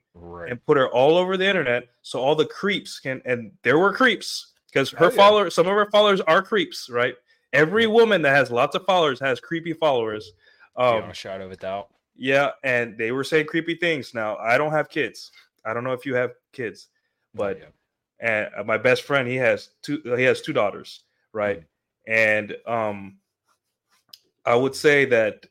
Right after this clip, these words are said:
Speaker 2: if I were in a, ever in a position where someone took pictures of my kid, even if they're adults, to try to use them in a nefarious way, to try to hurt, hurt my feelings online, you
Speaker 1: Mm-hmm.
Speaker 2: know, then it's game on. Like, it,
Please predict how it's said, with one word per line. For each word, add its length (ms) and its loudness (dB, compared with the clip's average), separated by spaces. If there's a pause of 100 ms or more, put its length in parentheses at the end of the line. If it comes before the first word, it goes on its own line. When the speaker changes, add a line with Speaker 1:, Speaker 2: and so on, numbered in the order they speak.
(160)
Speaker 2:
if 220 -6
I 160 4
were 220 0
in 80 -4
a, 160 -6
ever 260 0
in 60 -4
a 60 -4
position 760 -8
where 540 -4 (200)
someone 520 -4
took 300 -4
pictures 360 -4
of 100 -8
my 200 -4
kid, 260 -4
even 260 -4
if 100 -2
they're 180 4
adults, 520 2 (400)
to 80 -8
try 240 2
to 80 0
use 260 -2
them 160 -4
in 80 -4
a 40 -6
nefarious 600 2
way, 360 0 (160)
to 80 -20
try 160 -2
to 100 -2
hurt, 280 2 (280)
hurt 200 -2
my 140 4
feelings 680 -4
online, 580 0 (600)
you 100 -6
Speaker 1:
Mm-hmm. 0 -
Speaker 2:
know, 280 -4 (1080)
then 280 2
it's 180 -10
game 280 2
on. 260 -2 (180)
Like, 320 -8 (260)
it, 200 -16